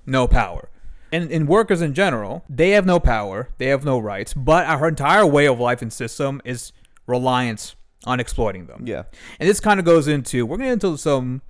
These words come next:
Speaker 1: quasi-political theory for a
Speaker 2: Yeah.
Speaker 1: second. If you look, if y'all remember Punnett squares
Speaker 2: Right.
Speaker 1: from biology or
Speaker 2: Mm-hmm.
Speaker 1: chemistry, right? Like, "Oh, I'm gonna, that girl I have a crush on. Well, what if we both, like, had a baby? What is the likelihood of, of them having, like, blue eyes or whatever
Speaker 2: And a
Speaker 1: fuck?"
Speaker 2: beard.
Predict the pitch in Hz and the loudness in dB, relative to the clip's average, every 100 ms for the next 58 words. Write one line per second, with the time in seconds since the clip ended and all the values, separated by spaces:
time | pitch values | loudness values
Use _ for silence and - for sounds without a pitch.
0 | - 135 123 120 117 113 110 117 110 107 | -6 -2 0 0 -2 -4 -6 -10 -10 -10
1 | 110 104 104 107 104 104 113 104 - _ | -8 -8 -6 -6 -6 -8 -10 -14 -14 _
2 | - - - - 147 254 208 175 180 - | -20 -20 -18 -6 0 0 4 2 2 -4
3 | 151 254 254 226 220 165 - 156 139 - | -2 2 4 4 2 0 -4 -4 -2 -2
4 | 127 101 65 - - 110 87 - - 131 | -2 -2 -6 -12 -8 -6 -8 -10 -4 -2
5 | 123 123 120 113 110 104 95 101 143 110 | 2 4 4 4 2 -4 -12 -6 -2 -2
6 | 110 - 95 101 110 120 - - 120 147 | -4 -10 -12 -6 -6 -6 -10 -10 -6 2
7 | 220 151 117 - - - 220 202 156 - | 4 4 -2 -10 -14 -8 -4 -4 -6 -10
8 | 175 214 175 208 226 208 214 220 - 233 | 0 2 4 6 6 4 2 2 4 2
9 | 233 160 160 156 175 208 170 190 156 165 | 2 4 4 6 6 4 4 2 6 6
10 | 175 170 160 151 156 139 165 165 143 180 | 6 4 0 2 2 4 4 4 6 4
11 | 170 151 160 156 147 143 131 120 143 127 | 4 4 4 6 4 4 0 -2 -4 -2
12 | 131 151 135 135 131 123 143 131 123 117 | 0 2 4 2 0 0 2 4 2 0
13 | 110 101 165 160 160 127 131 | -6 -6 -4 -2 0 -2 -4